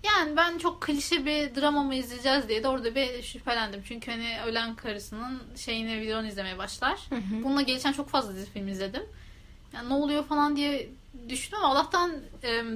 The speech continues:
Speaker 1: dizi boyunca çok, e, aktif rol oynamadı o videoları izleme.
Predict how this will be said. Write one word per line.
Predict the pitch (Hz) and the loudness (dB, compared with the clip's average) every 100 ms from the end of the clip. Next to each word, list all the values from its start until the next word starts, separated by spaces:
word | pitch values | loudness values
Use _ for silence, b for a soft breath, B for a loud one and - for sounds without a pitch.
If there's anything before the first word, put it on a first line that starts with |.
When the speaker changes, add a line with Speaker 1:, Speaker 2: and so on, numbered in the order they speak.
| 208 | -4
Speaker 1:
dizi | 214 240 294 | -4 0 2
boyunca | 302 302 269 320 | 4 2 0 0
çok, | 311 294 - - | -2 -4 -12 -12
e, | - 247 233 226 - - | -6 -4 -4 -6 -10 0
aktif | 247 - 285 - | 0 2 -4 2
rol | 269 | 2
oynamadı | 254 254 240 208 | 4 0 -2 -4
o | 196 - - - | -6 -10 -14 -14
videoları | 233 208 202 202 202 | -8 -6 -4 -4 -4
izleme. | 196 202 | -6 -6